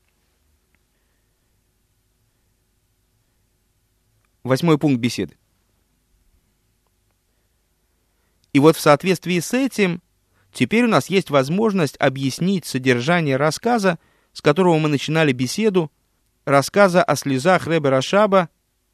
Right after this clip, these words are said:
которые были связаны с тем, что Бог являлся Аврому Авину, отцу нашему Аврому, а нам он не является. В этом рассказе, как вы помните, Ребе Цемах Цедек, дедушка Ребе Рашаба,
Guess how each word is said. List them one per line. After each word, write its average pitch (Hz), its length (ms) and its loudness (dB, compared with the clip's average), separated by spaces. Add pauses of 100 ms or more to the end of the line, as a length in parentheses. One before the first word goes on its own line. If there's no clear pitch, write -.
(220)
которые 156 380 2
были 139 220 2
связаны 147 480 -2
с - 100 -12
тем, 196 380 0
что 131 240 -2
Бог 170 280 2
являлся 143 640 0
Аврому 139 420 0
Авину, 170 540 -2 (360)
отцу 135 340 2
нашему 143 400 0
Аврому, 175 640 0 (760)
а 135 120 0
нам 190 320 2
он 160 220 2
не 165 200 2
является. 131 680 0 (2250)
В 135 80 0
этом 156 200 2
рассказе, 180 400 2
как 143 160 -2
вы 135 80 -2
помните, 160 600 2 (540)
Ребе 151 260 6
Цемах 143 340 0
Цедек, 175 440 0
дедушка 147 480 -2
Ребе 135 240 0
Рашаба, 170 560 0